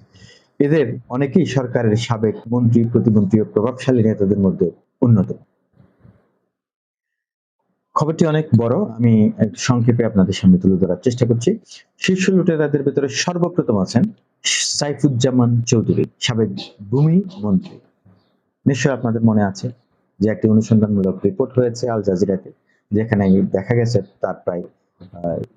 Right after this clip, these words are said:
সাড়ে তিনশোর বেশি ফ্ল্যাট রয়েছে, যেটা হচ্ছে দুবাই এবং যুক্তরাষ্ট্রে। তারপরে আছেন নাসরুল হামিদ বিপু, সাবেক বিদ্যুৎ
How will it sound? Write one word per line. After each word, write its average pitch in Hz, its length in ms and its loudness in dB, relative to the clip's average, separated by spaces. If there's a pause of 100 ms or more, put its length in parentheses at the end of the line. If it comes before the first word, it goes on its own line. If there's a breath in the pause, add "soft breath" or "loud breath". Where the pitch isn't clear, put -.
(100)
সাড়ে 143 320 -6
তিনশোর 127 400 0
বেশি 95 260 0 (640)
ফ্ল্যাট 98 380 -4
রয়েছে, 87 380 -4 (880)
যেটা 95 180 0
হচ্ছে 95 180 0
দুবাই 104 300 0
এবং 92 240 4
যুক্তরাষ্ট্রে। - 640 -2 (1600)
তারপরে 147 380 -4
আছেন 147 260 0
নাসরুল 147 880 2 (100)
হামিদ 131 420 -2
বিপু, 135 380 0 (640)
সাবেক 117 400 0
বিদ্যুৎ 127 280 2